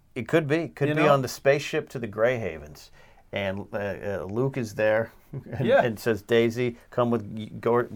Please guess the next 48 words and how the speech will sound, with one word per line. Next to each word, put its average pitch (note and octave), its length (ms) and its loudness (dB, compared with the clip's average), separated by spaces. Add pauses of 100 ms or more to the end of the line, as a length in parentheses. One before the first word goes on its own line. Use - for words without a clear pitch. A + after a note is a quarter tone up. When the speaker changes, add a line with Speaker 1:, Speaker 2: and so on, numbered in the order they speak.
(120)
Speaker 1:
Ghost A#2+ 280 0
Yoda. G#2 300 0
We're G#2 100 -6
going G#2+ 240 -2
to G#2+ 60 0
the, G2+ 220 2
uh, G2 60 4
uh, F#2+ 600 -4
going G#2+ 200 -6
with G2 100 -8
the G2+ 100 -4
elves A2 380 2 (420)
and F#2+ 100 -6
leaving G2+ 280 -4
Earth, G2 120 -10
Middle G#2+ 280 0
Earth." A2 180 2 (200)
Speaker 2:
The D3+ 100 2
Force E3 360 2
is C#3 180 -4
leaving D3+ 340 0
the C#3+ 80 0
Speaker 1:
<laughs> - 20 -4
The B2 60 -6
Speaker 2:
galaxy. - 320 4
Speaker 1:
Force C#3+ 240 0
is D3+ 160 -4
leaving F3 180 10
the F3 40 0
Speaker 2:
Imagine G3+ 520 4
Speaker 1:
galaxy. - 20 0
Speaker 2:
that. C#4 340 2 (100)
Speaker 1:
Oh, D#3 220 12
Speaker 2:
Imagine, D#3 220 10
Speaker 1:
balance G3 360 10
has F#3 220 8
been F3+ 260 6
achieved. F3+ 360 4
Speaker 2:
imagine B3 400 8
if A3 220 4
balance G#3+ 420 6
is G#3 140 -4
restored G3+ 640 8
and E3 180 0
they F#3+ 140 6
literally G#3 500 4
go G3+ 300 12
like, D#3 480 8